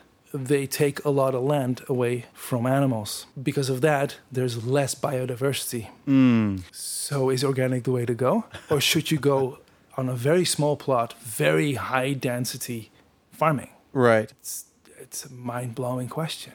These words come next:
Speaker 1: It's,
Speaker 2: Right.
Speaker 1: it's very interesting to come out of this documentary and being like,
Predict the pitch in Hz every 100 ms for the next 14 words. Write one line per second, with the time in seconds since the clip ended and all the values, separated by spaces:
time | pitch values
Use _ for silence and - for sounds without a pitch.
0 | - 127 117 113 107 - 135 131 160 165
1 | 156 147 147 - 135 127 - - - -
2 | - - 143 139 127 - _ _ - 139
3 | 160 151 139 127 131 - 143 170 156 131
4 | 131 127 127 120 -